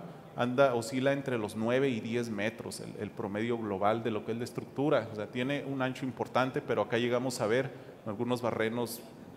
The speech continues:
decenas de metros, ¿no? Hasta una intercepción de ochenta metros que tuvimos por ahí,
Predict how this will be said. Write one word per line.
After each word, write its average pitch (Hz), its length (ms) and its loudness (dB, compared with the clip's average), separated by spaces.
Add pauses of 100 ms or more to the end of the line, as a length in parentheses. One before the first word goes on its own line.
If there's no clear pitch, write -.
(140)
decenas 113 400 0
de 107 80 -2
metros, 95 360 -2
¿no? 117 140 0
Hasta 110 220 0
una 101 160 -2
intercepción 101 600 -4
de 104 220 -2 (880)
ochenta 113 420 0
metros 107 340 0
que 104 120 -6
tuvimos 98 420 -6
por 104 160 -6
ahí, 85 160 -4